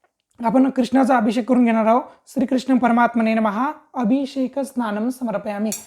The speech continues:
अशा पद्धतीनं आपण कृष्णाच्या मूर्तीवर दुधाचा आणि पंचामृताचा अभिषेक करायचा आहे. अगदी जर आपल्याला नाही जमलं तर कृष्णाचे, "कृष्ण, श्रीकृष्ण परमात्मा, श्री बाळकृष्ण देवताभ्यो नमः" असं म्हणून जरी आपण,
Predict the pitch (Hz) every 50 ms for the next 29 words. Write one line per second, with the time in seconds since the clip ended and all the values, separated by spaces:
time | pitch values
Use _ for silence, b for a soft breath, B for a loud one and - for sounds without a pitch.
0 | B B B B B 247 - 277 294 262 247 254 202 269 208 262 254 254 247 233
1 | - 254 254 - - b b b b - 240 220 - 254 247 214 254 240 233 226
2 | 214 240 240 233 226 - - 208 214 220 202 226 226 226 - 254 269 269 B B
3 | B B B B - 226 254 - - 240 233 240 262 262 262 262 262 - 254 220
4 | 247 233 214 220 - - 233 - 240 220 220 214 - - 220 208 208 240 277 277
5 | B B B B B 247 226 226 226 302 277 269 330 330 269 269 269 262 262 254
6 | 254 233 247 277 269 277 254 247 254 254 - 262 254 262 - - 226 220 - 240
7 | 247 247 - 254 262 254 262 - B B B B B B B B B 294 220 247
8 | 233 220 - 269 247 208 240 247 247 214 254 233 - 254 240 240 226 226 226 233
9 | 226 233 233 226 - 254 214 208 214 220 233 226 285 254 - 262 262 262 214 233
10 | 226 214 - 233 226 196 185 226 233 226 233 226 226 208 - 233 - 277 269 240
11 | 247 277 277 262 277 285 269 247 - 277 277